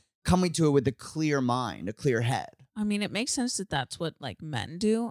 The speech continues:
Speaker 2: and there's war, you know?
Speaker 1: Right.
Speaker 2: Like, liter-, literally. I solved it.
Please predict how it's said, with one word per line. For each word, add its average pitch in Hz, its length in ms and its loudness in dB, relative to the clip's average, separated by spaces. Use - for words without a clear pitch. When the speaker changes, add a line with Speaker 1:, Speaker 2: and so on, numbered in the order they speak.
Speaker 2:
and 151 240 -6
there's 165 200 -8
war, - 500 -8
you 185 120 -4
know? 170 300 -2
Speaker 1:
Right. 135 200 6
Speaker 2:
Like, 160 220 -2
liter-, 175 440 -4
literally. 156 540 -6
I 214 220 2
solved 180 400 0
it. - 120 -18